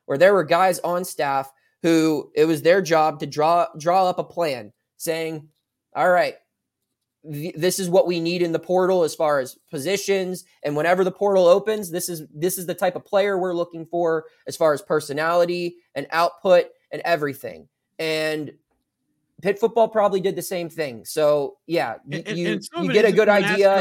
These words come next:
Speaker 1: and you go
Speaker 2: around.
Speaker 1: after it. Yeah.
Speaker 2: It's common sense. Like, you,
Speaker 1: Yeah.
Speaker 2: you look around, there's certain quarterback rooms that are crowded. And when they're crowded with a lot of four-star guys, you try to figure the odd man out. Eli
Speaker 1: Right.
Speaker 2: Holston didn't play. There's a lot of talented guys on that Alabama roster.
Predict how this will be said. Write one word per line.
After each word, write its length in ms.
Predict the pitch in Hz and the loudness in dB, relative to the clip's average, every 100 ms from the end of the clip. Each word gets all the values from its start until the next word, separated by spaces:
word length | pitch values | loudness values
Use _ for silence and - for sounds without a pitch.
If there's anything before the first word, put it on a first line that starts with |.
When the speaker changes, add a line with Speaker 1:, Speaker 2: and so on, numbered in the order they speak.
| 170 | 2
Speaker 1:
and 80 | 247 | 0
you 140 | 320 | 2
go 140 | 180 170 | 4 4
Speaker 2:
around. 120 | 170 | 2
Speaker 1:
after 220 | 190 127 | -2 -8
it. 80 | 104 | -2
Yeah. 240 | 208 165 - - | 2 2 0 -14
Speaker 2:
It's 100 | 202 | -12
common 380 | - 262 254 247 | -4 -2 0 -4
sense. 500 | - 311 294 - 170 | -4 -2 -2 -4 -2
Like, 220 | 175 165 | -2 0
you, 80 | 180 | 0
Speaker 1:
Yeah. 160 | 151 | 0
Speaker 2:
you 60 | 208 | 0
look 160 | 254 | -4
around, 360 | 220 233 285 - - - | -2 -2 -2 -4 -10 -8
there's 160 | 247 | -6
certain 240 | - 247 220 | -4 -6 -4
quarterback 400 | 254 269 247 233 | -4 0 -2 0
rooms 200 | 247 254 | -2 -2
that 80 | |
are 80 | 254 | -4
crowded. 540 | 247 277 349 233 - _ - | 0 2 2 0 -4 _ -8
And 260 | 196 190 | -6 -2
when 120 | 190 196 | 0 0
they're 120 | 196 | -2
crowded 380 | 202 202 233 220 | 0 0 0 0
with 120 | 156 | -2
a 40 | |
lot 160 | 156 208 | 0 -2
of 140 | 196 | -2
four-star 400 | 196 214 214 208 | -6 -6 -4 -2
guys, 280 | 208 254 269 - _ | 0 -2 -2 -10 _
you 80 | 190 | -8
try 120 | 240 | -2
to 80 | 233 | -2
figure 200 | 240 247 | -2 -4
the 80 | 233 | -4
odd 300 | 233 240 214 | -2 -2 -2
man 180 | 240 240 | -4 -2
out. 280 | 302 - _ _ - | -4 -6 _ _ -12
Eli 160 | 165 175 | -4 0
Speaker 1:
Right. 100 | 208 | 2
Speaker 2:
Holston 260 | 220 233 226 | 0 -6 -4
didn't 220 | 254 208 | -4 -2
play. 360 | 285 349 135 _ _ - | 0 0 -4 _ _ -8
There's 140 | 156 | -6
a 40 | 151 | -4
lot 200 | 156 196 | -4 -4
of 80 | |
talented 420 | 202 220 226 208 196 | -4 -2 -4 -6 -4
guys 320 | 214 233 208 | -2 -2 -2
on 120 | 233 | -4
that 140 | 226 | -4
Alabama 380 | 220 233 240 240 | -4 -4 -2 0
roster. 540 | 240 269 269 196 120 | 0 -2 -6 -8 -8